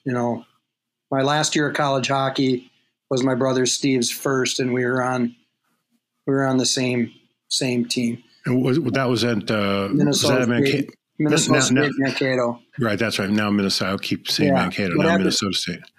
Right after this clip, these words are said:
Speaker 1: Yeah, at the time it was Mankato State, and it was Division two hockey. It wasn't Division one. So – my brother Steve and my brother Pat, who also helps coach our team, the three of us played there at,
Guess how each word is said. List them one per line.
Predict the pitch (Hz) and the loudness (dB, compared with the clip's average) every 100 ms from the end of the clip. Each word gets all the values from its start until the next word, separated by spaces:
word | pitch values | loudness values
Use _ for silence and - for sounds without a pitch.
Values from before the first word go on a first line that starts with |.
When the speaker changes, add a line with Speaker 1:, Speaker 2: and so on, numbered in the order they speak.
| - | -6
Speaker 1:
Yeah, | 147 131 | -2 -2
at | 160 | -2
the | 160 | -4
time | 156 143 143 | -2 0 2
it | |
was | 135 127 | 0 0
Mankato | 131 127 120 135 131 | 0 -2 -2 0 0
State, | 127 120 113 120 | -2 -2 -2 0
and | 120 117 - _ _ _ _ _ _ _ - | 0 -2 -6 _ _ _ _ _ _ _ -2
it | |
was | 131 127 | 0 0
Division | 135 139 139 127 | 0 0 2 2
two | 127 151 127 | 2 0 0
hockey. | 123 120 120 | 0 -2 0
It | |
wasn't | 120 135 131 123 | 2 2 0 0
Division | 123 131 123 120 | 0 0 2 2
one. | 120 123 117 | 2 2 0
So – | - 127 123 120 - _ _ _ - | 0 -2 -2 -4 -10 _ _ _ -6
my | 135 | -2
brother | 131 143 139 | 0 0 2
Steve | 120 - 156 170 147 | 0 0 2 2 2
and | 135 | 2
my | 131 | 0
brother | 131 131 127 | 0 0 -2
Pat, | - 147 143 | -2 -2 0
who | 135 131 | 0 0
also | 131 143 139 | 0 0 -2
helps | 139 127 - | -2 -4 -4
coach | - 131 127 | -2 -2 -2
our | 127 | -4
team, | 120 - 123 123 123 _ - _ _ | -4 -4 -2 -2 -4 _ -20 _ _
the | 139 | -8
three | 131 156 156 | -6 -2 0
of | 147 135 | 2 2
us | 135 143 - _ _ _ _ _ _ _ _ _ _ - | 0 -2 -8 _ _ _ _ _ _ _ _ _ _ -8
played | 151 143 135 | -2 0 0
there | 131 135 135 | 0 0 0
at, | 123 | -2